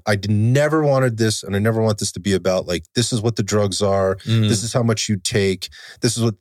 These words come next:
Speaker 1: that is fucking ridiculous, and that is a horrible way to be delivering information,
Speaker 2: It is.
Speaker 1: right?
Speaker 2: Yeah.
Speaker 1: So, but at the same time, like, if you're, if you're in the game and you're seriously in the game and you're looking, as you just kinda described, how you get out there and you look for, look for, for resources,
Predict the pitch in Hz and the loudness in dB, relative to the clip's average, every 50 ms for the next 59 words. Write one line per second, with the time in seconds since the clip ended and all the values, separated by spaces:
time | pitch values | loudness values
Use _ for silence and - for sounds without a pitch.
0 | - 123 123 131 135 123 - - - 131 120 - 127 120 107 101 95 - 98 104 | 0 0 2 2 2 0 -2 0 0 0 2 2 0 2 2 0 0 0 0 0
1 | 104 - 104 95 101 110 110 110 107 95 95 85 78 - - - 147 147 135 127 | 0 0 -2 -2 0 0 2 2 2 0 0 -4 -6 -6 -2 0 0 2 2 2
2 | 113 101 101 101 98 98 92 98 92 92 90 90 90 82 87 87 87 85 87 87 | 2 2 2 2 2 0 0 -2 -2 -2 -2 -2 -2 -2 -2 -4 -6 -6 -6 -8
3 | - - 98 90 - - 104 113 135 147 131 - - - 233 240 170 - - - | -10 -8 -8 -8 -4 -2 0 0 0 0 0 -2 0 0 2 2 0 -2 -2 0
4 | 98 107 - 117 - 113 113 110 101 98 - - - - - - - 135 123 117 | 0 0 0 0 0 0 0 0 0 -2 -6 -10 -8 -8 -6 -2 0 0 2 2
5 | 107 101 143 143 127 113 - 110 - 180 196 190 - 139 120 113 113 104 98 - | 0 2 0 0 0 0 -2 -2 0 0 0 0 2 2 2 2 2 0 0 0
6 | 110 - - 113 113 110 107 - - 104 - - 113 - _ - 156 170 185 180 | -2 -2 0 0 2 2 2 0 -2 -4 -2 0 -2 -2 _ 0 0 2 2 2
7 | 143 117 123 117 113 107 101 95 87 - - - - - 160 170 165 156 - - | 2 2 2 2 2 2 2 0 -2 -2 -4 -4 -2 0 2 2 2 0 0 -2
8 | 117 104 95 95 90 85 87 80 82 85 87 90 - 101 98 95 90 95 110 117 | -2 0 0 -2 -4 -4 -4 -4 -2 -2 -4 -4 -2 -2 0 0 0 0 0 0
9 | - 123 110 101 - 95 92 90 87 95 110 107 107 98 - - - 113 104 92 | 0 0 0 0 0 -2 -4 -4 -2 -2 -2 0 0 -2 -2 0 0 0 0 0
10 | 90 87 - - 120 120 101 - - 98 95 98 95 95 - 101 95 95 92 90 | -2 -4 -2 0 0 0 0 0 -2 0 0 0 0 0 0 0 0 2 2 0
11 | 87 - 95 92 92 90 90 87 82 85 85 90 - - - 87 85 85 82 - | 0 0 -2 -2 0 -2 -2 -2 -2 -2 -2 -4 -4 -2 -2 0 0 0 -4 -6
12 | - - - - - 110 107 101 - - 104 95 92 78 - - 98 90 98 110 | -14 -20 -16 -6 -2 0 0 0 0 0 2 2 2 0 0 0 0 2 2 2
13 | 120 - - 104 90 85 - 101 90 - | 0 0 0 -2 -2 -2 -2 -4 -4 -6